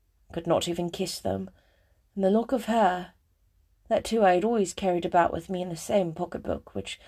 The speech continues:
was now searched by Madam with the most ingratiating virulence. The dear look, all, every memento was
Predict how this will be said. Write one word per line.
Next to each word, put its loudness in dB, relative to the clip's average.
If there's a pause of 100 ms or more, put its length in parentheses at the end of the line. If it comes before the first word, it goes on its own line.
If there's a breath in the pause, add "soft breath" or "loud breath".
(420 soft breath)
was 2
now 6
searched 0
by 0
Madam 0 (160)
with -16
the 0
most 0
ingratiating 2
virulence. -2 (540 soft breath)
The -2
dear 0
look, 2 (840)
all, 6 (1000)
every 6
memento 2
was -6